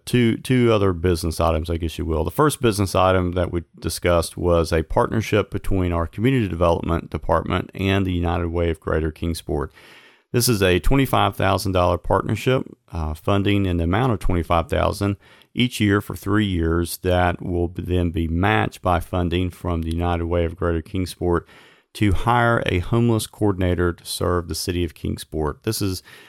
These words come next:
obviously a subject that the c-, city of Kingsport has had a lot of conversation about for quite some time. The goal has been really, uh, twofold. One, to bring a social worker on board within our police department, and I'm pleased to report that,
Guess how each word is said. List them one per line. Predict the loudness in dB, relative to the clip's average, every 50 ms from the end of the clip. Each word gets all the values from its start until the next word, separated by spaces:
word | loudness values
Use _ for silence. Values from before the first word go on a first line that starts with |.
| -20 _ _ _ _
obviously | 0 2 2 2 2 2 2 2
a | 2
subject | 2 2 2 2 2 0 0 0 _ -4
that | -4 -4 -4
the | -6 -6
c-, | -6 -8 -8 -8 -8
city | -4 -2 -2 0 0
of | -2 -4 -2
Kingsport | -2 0 0 0 0 2 2 2 2 2 0 -2
has | -6 -4 -4 -4 -2
had | -2 -2 -2
a | 0
lot | 0 0 2 0
of | 0 0
conversation | -2 -2 -2 -2 -2 -2 0 0 0 2 2 0 0 0
about | 0 2 2 2 4 2 2 0 -4 -8 -20 -20 -20 -20 _ _
for | -8 -4 -4 -2 -2
quite | 0 2 2 2 2 2
some | 0 0 0 0
time. | 0 2 2 4 4 6 4 4 2 0 -4 -4 -4
The | -4
goal | -2 2 4 4 6 6 6 6 4 4
has | 4 2 0 0 -2
been | -2 0 2 2 2 2 0 0 0
really, | 0 2 2 4 4 2 2 0 -2 -6 -10 _ -16
uh, | -14 -12 -10 -10 -10 -12 -14 -16 -20 _ _ _ _ _ _ _ -2
twofold. | -2 0 0 0 0 0 0 0 -2 -4
One, | -2 0 2 4 4 4 4 4 4 2 0 -2 -8 -18 -20 -20 _ _ _ _ -8
to | -4 -2 0 2
bring | 2 2 4 2 2
a |
social | 2 2 2 2 2 2 2 4
worker | 4 2 2 2 2 2 2
on | 4 2 2 0
board | 0 0 2 2 2 2 2
within | 0 0 2 2 2
our | 0 0
police | 0 0 0 0 0
department, | -2 -4 -2 0 2 2 2 0 0 0 0 0
and | 0 -2
I'm | -4 -4
pleased | -6 -4 -4 -2 -4 -4 -6 -6
to | -6 -6
report | -6 -6 -4 -2 0 0 0 0 -2 -2
that, | -2 -2 -2 -2